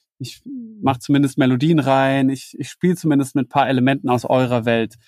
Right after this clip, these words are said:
Aber es ist na-, natürlich ganz klar eine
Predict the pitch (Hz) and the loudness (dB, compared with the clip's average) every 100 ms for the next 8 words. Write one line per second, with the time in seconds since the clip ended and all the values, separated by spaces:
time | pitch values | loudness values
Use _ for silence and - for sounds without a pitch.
0 | _ - 123 131 151 147 139 127 139 131 | _ -2 0 0 -4 -4 -4 -2 -4 -2
1 | 147 135 151 147 - - 151 151 151 143 | -2 0 0 -2 -4 0 2 2 2 2
2 | 139 | 0